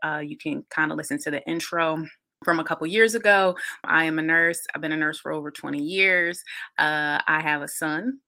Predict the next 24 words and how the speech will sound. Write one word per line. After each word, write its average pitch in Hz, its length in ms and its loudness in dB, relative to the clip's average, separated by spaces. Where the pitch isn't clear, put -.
okay? 151 460 -4
I 151 120 -2
am 156 120 -6
a 147 40 -8
boy 156 280 -6
mom. 151 440 -6
My 147 100 -6
son 147 300 -6
is 139 120 -8
six - 300 -12
years 147 240 -6
old, 175 400 -6
and 156 80 -6
that's 147 220 -4
my 139 100 -8
baby. 170 500 -4
I, 156 360 2
uh, 147 400 -6
do 175 220 -6
this 160 440 -2
to 147 120 -8
help 151 260 -6
heal 165 260 -4
women, 160 480 0